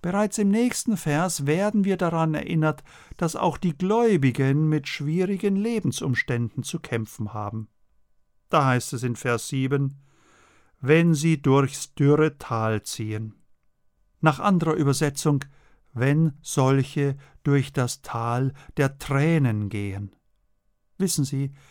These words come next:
Christen stehen auch mit beiden Beinen in dieser Welt und werden nicht automatisch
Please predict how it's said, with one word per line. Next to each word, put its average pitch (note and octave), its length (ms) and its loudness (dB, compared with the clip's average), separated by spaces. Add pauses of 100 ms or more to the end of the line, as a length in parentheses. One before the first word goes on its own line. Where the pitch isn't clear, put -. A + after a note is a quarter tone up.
(220)
Christen C#3 460 -2
stehen A#2+ 320 -2
auch F#3+ 280 -6
mit B2 200 -2
beiden A2 400 -4
Beinen A2+ 460 -4 (260)
in C#3 120 2
dieser B2 320 2
Welt C3 380 0 (240)
und C#3 180 2
werden C#3 260 6
nicht C3 140 0
automatisch C#3 760 0